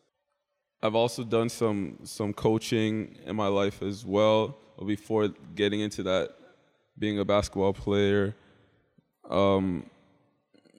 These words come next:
I, I enjoyed helping others, uh, motivate them, achieve their goals. An example of this, I was on a basketball team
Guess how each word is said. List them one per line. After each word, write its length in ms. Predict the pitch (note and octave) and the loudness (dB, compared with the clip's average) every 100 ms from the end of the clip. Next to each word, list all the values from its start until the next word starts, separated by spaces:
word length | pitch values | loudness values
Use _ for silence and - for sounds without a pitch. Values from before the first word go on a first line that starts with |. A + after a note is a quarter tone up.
| - - _ _ - | -20 -20 _ _ -8
I, 180 | - F#2+ | -2 2
I 140 | F#2+ | 4
enjoyed 420 | A2+ A#2 B2 C3+ | 2 2 2 2
helping 580 | C3 B2+ B2 A2+ G#2 - - - _ _ _ _ _ _ - | 4 2 2 -2 -2 -6 -16 -20 _ _ _ _ _ _ -4
others, 600 | G#2 G#2+ G#2+ G#2 G#2 A2 | -2 0 0 -2 -6 -8
uh, 280 | D2 F#2+ G2 | -4 -2 -4
motivate 600 | E2+ G#2 G#2+ G#2 G#2+ - | -2 2 4 4 2 0
them, 240 | G#2 G#2 | 0 0
achieve 320 | G2 - A2 | 0 -2 -2
their 120 | G#2 G2+ | 0 0
goals. 680 | G2 G#2 G#2 G#2+ G2+ - - _ _ _ _ _ _ _ _ _ _ _ _ _ _ - | 4 4 6 4 0 -8 -20 _ _ _ _ _ _ _ _ _ _ _ _ _ _ -8
An 80 | A2 | -4
example 560 | G2+ A2+ A#2+ - G#2+ | 0 2 2 0 0
of 100 | G#2 | 0
this, 300 | F#2+ G2 - | 2 0 0
I 80 | E2+ | 0
was 200 | G2+ G#2 | 2 2
on 280 | G#2+ G#2+ G2+ | 2 2 0
a 300 | F#2+ F#2+ F2+ E2 - - _ _ - _ _ _ _ _ | 0 0 -2 -6 -18 -20 _ _ -20 _ _ _ _ _
basketball 500 | - G2 G#2+ A2+ G#2 | 0 2 2 0 0
team 600 | G#2+ - G2+ G2 - A#1+ | 0 -2 -2 -2 -4 -10